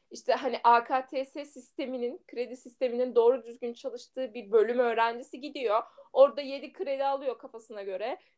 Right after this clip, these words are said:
Derslere de girmiyor. Sınavları verip dönüyor buraya. Ne bölüm şey, ne dönem kaybeder ne bir şey. Bizim olan okul zaten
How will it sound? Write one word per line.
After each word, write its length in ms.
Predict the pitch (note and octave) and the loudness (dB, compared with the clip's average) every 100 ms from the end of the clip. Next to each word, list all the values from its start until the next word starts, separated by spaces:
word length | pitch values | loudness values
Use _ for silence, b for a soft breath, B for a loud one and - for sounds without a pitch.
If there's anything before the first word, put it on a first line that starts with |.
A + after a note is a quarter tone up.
| - | 0
Derslere 460 | C4 C4 D4+ C4+ | 0 0 -6 -8
de 60 | C4+ | -8
girmiyor. 480 | G#3+ A#3+ G3+ G3+ A#3+ | -10 -12 -10 -8 -10
Sınavları 580 | - C4+ B3 A#3+ B3+ B3+ | -6 -2 -2 -2 -2 0
verip 280 | B3 D#4 - A#3+ | 0 0 -2 2
dönüyor 360 | C#4+ C4+ A3 | 4 2 -2
buraya. 340 | F#3 - C4 D#4 | -2 -2 -2 -2
Ne 240 | C#4+ C4 | -2 -2
bölüm 320 | C#4 C4+ C4+ _ | -2 -6 -10 _
şey, 280 | - C#4 A#3 | -2 -2 0
ne 220 | C4+ B3+ | -2 2
dönem 300 | B3+ C4 C4+ | 2 2 -2
kaybeder 520 | C#4 A3 F#3+ G3 C4 | -4 -2 -2 0 0
ne 120 | C4+ B3+ | 0 -8
bir 60 | |
şey. 340 | - A#3 F#4+ - _ _ _ _ - | -4 -2 -2 -4 _ _ _ _ -14
Bizim 400 | A#3+ C4 C4+ B3 - - | -8 -6 -6 -10 -18 0
olan 360 | - C4 C4+ | 4 6 6
okul 380 | B3+ A#3+ D4 B3 | 2 0 -6 -2
zaten 500 | B3+ A#3+ A#3+ C4+ C4 | 2 2 0 -4 -6